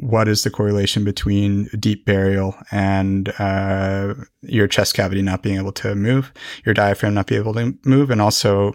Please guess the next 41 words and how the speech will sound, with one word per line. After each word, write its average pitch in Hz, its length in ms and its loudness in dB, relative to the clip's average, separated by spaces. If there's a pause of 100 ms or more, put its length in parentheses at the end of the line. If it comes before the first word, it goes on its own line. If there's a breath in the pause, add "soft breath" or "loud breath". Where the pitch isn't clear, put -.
(120)
uh, 98 280 0
how - 180 0
many, 101 300 0 (260)
uh, 104 240 -6 (200)
people 107 260 -4
end 101 160 -4
up 98 100 -8
with - 140 -10
blocked - 320 -8
airways? 107 400 -8 (540 loud breath)
But 117 160 -2
when 113 100 2
we 120 160 6
look 120 280 2
at 117 100 -4
the 113 240 2
avalanche 107 320 -2
survival 127 360 0
curve, - 480 -2 (120)
we 113 100 0
see 107 380 0
that 101 300 -2
that - 200 0
first 123 220 2
ten 110 160 0
percent, 120 400 0 (280)
uh, 104 360 0
are 107 180 4
not 104 300 0
able 104 220 0
to 110 140 -8
survive, 101 640 -2 (540 loud breath)
uh, 98 640 2 (240)
up - 180 0
to - 140 -2
that 98 260 -2
ten, 101 220 0
fifteen 101 340 -2
minute 98 180 -2
mark. 98 300 -4 (220)
And 98 420 0